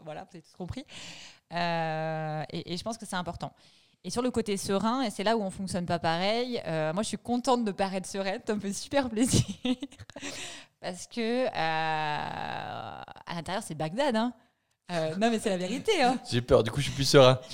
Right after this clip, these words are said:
Speaker 1: Non, mais c'est pas
Speaker 2: Dis-nous en plus.
Speaker 1: Non, mais c'est, non, mais tu le sais. Enfin, moi, j'ai, j'ai, je pense qu'il y a un an, j'étais beaucoup plus stressée de l'extérieur. Je veux dire, je, je le suis encore aujourd'hui. Je, je, je, je me suis pas complètement transformée. Et puis, sinon, ce serait plus moi, ce serait pas rigolo. Mais, euh, mais j'ai appris aussi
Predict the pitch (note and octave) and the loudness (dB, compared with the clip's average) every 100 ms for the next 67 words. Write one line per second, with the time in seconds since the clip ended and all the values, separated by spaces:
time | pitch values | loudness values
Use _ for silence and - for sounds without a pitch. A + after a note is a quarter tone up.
0 | - G3+ - C#4 E4+ C4 A#3 C3 D3+ D#3 | -6 -4 -2 -2 -2 -2 2 4 4 6
1 | C#3+ C#3+ - - A#3+ D#4+ E4+ A#3+ A3+ C4+ | 4 2 -4 -8 -6 -4 -2 -2 -2 -4
2 | A#3+ A#3+ A#3 A#3+ G3+ F#3+ G3 G3+ G#3 F#3+ | -4 -6 -8 -6 -6 -2 -2 -2 -2 0
3 | F#3 F#3 F#3 F3+ - - A3 - F#3 F3 | -2 -2 -4 -4 -8 -10 -10 -8 -6 -6
4 | E3+ F#3+ G3+ A3 A3 A3+ A3 G3 F3 E3 | -6 -8 -8 -8 -6 -6 -8 -10 -14 -14
5 | F#3 G3 - G3 - - _ - - A3+ | -20 -18 -16 -14 -16 -20 _ -12 -8 -8
6 | - A#3+ G#3+ A#3 - - A3+ A3+ A3+ A3+ | -6 -8 -8 -14 -10 -2 -2 0 4 8
7 | A#3 A#3 A3 F#3 G#3 G3+ F#3 G#3 - A3 | 10 10 6 2 -4 -4 -8 -4 -2 2
8 | A3+ A3+ A#3+ B3 C#4 B3+ G#3 G3 G3+ G3+ | 4 4 4 2 0 0 0 0 -2 -4
9 | F#3+ G#3 F#3 G3 F#3+ - G3 G3+ G3 G3+ | -4 -6 -8 -10 -6 -4 -2 -2 -4 -4
10 | - G#3+ - A3+ B3 B3+ F#3+ F3+ - G3 | -6 -6 -2 0 0 -2 -4 -8 -12 -12
11 | E3 E3+ - F3+ F3+ F3 F3 E3 E3 E3 | -10 -10 -8 -8 -8 -8 -8 -6 -2 0
12 | A3 C#4+ - - - - - F3+ G3 G3 | 2 0 -2 -14 -14 -16 -18 -16 -12 -6
13 | F#3+ F#3 F#3 F3+ F3 - - - - F#3+ | -4 -2 -2 -4 -6 -14 -18 -20 -20 -20
14 | F#3 F#3 F#3+ F#3 F#3 - - F3 G3 F#3+ | -10 -6 -4 -4 -4 -6 -8 -4 0 0
15 | G3+ - D4+ G#3 G3 - B3+ C#4 D4 | 0 -6 -2 -2 -4 -8 -6 -6 -6